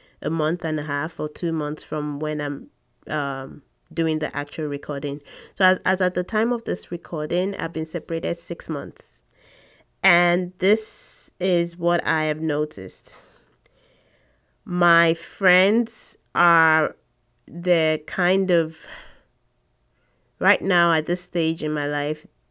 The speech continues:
they're kind of categorized into three. And I didn't do the categorization. Like, it just,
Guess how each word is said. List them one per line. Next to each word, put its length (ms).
they're 260
kind 320
of 160
categorized 800
into 280
three. 360
And 380
I 220
didn't 340
do 160
the 100
categorization. 1120
Like, 460
it 200
just, 640